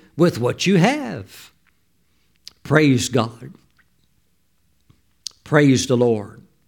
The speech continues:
Hallelujah. You don't need Gucci clothing or an Armani suit to make a nice presentation. Praise the Lord. Work with what you have. Father, we thank you for the blood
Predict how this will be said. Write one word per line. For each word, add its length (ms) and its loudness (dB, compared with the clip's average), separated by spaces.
Hallelujah. 680 2
You 140 4
don't 160 2
need 260 0
Gucci 320 2
clothing 540 -2
or 200 2
an 40 2
Armani 540 2
suit 460 0
to 100 -4
make 180 2
a 60 0
nice 260 0
presentation. 840 -2
Praise 420 -6
the 100 0
Lord. 500 -6
Work 240 0
with 220 0
what 200 -2
you 120 2
have. 340 -4
Father, 320 0
we 120 2
thank 280 -2
you 80 0
for 100 -4
the 120 -2
blood 680 0